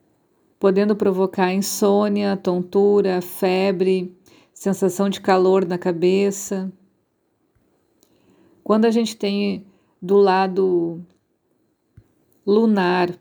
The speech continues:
um fluxo excessivo, o emocional fica muito mais vulnerável, prejudica, de certa forma, a nossa imaginação, porque ela fica presa às influências astrais.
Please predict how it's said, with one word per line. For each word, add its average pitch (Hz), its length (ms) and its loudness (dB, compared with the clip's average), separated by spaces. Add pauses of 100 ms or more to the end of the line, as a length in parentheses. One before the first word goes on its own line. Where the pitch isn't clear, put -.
(960)
um 190 100 -4
fluxo 190 760 -2
excessivo, 185 1080 -2 (640)
o 190 160 0
emocional 196 800 0
fica 185 340 -2
muito 185 280 -6
mais 180 240 0
vulnerável, 185 880 -2 (720)
prejudica, 190 1080 0 (880)
de 180 120 -8
certa 190 360 0
forma, 190 360 -2
a 185 40 -2
nossa 185 640 -2 (100)
imaginação, 190 1120 0 (420)
porque 180 200 -8
ela 180 160 4
fica 190 240 -4
presa 190 500 2
às 180 100 2
influências 185 680 -2
astrais. 180 960 0